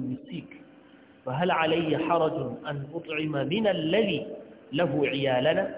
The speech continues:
قال: "لا أراه إلا بالمعروف". Bayan Allah ya yi wa manzo sallan buɗi, ya yi wa muminai buɗi mai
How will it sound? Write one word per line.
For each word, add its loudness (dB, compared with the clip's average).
قال: 4
"لا 4
أراه 6
إلا 0
بالمعروف". -4
Bayan 4
Allah 4
ya 6
yi 6
wa 4
manzo 2
sallan 2
buɗi, -4
ya 0
yi 4
wa 4
muminai 2
buɗi -4
mai -8